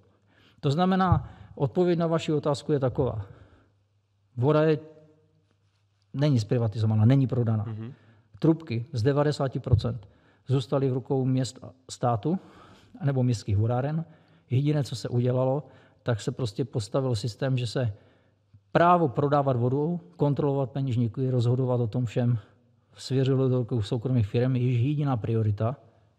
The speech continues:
Speaker 1: je vygenerovat co největší zisk a ten poslat svým majitelům do zahraničí.
Speaker 2: No dobře, ale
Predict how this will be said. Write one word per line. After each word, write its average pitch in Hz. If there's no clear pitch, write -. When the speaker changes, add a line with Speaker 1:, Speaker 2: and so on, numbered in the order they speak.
Speaker 1:
je 113
vygenerovat 123
co 123
největší 113
zisk 113
a 110
ten 110
poslat 107
svým 120
majitelům 110
do 101
zahraničí. 92
Speaker 2:
No 117
dobře, 127
ale 110